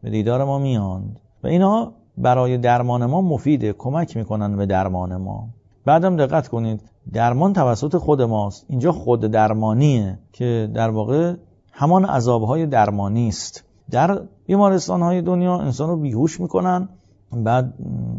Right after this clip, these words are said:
طبیبان میان عمل می‌کنن، بعد انسان به هوش میاد و یه مختصر دردی و بعدم خوب می‌شه. ولی در برزخ انسان رو بیهوش نمی‌کنن، در برزخ انسان رو به هوش میارند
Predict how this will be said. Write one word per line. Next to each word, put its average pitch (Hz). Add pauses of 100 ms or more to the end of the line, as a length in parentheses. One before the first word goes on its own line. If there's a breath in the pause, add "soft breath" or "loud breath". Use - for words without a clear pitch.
(500)
طبیبان 120
میان 165
عمل 131
می‌کنن، 160
بعد 143
انسان 131
به 127
هوش 139
میاد 151
و 151
یه 151
مختصر 123
دردی 160
و 180
بعدم 165
خوب -
می‌شه. - (220)
ولی 175
در 135
برزخ 127
انسان 156
رو 196
بیهوش 165
نمی‌کنن، 113
در 117
برزخ 117
انسان 131
رو 190
به 139
هوش 139
میارند 110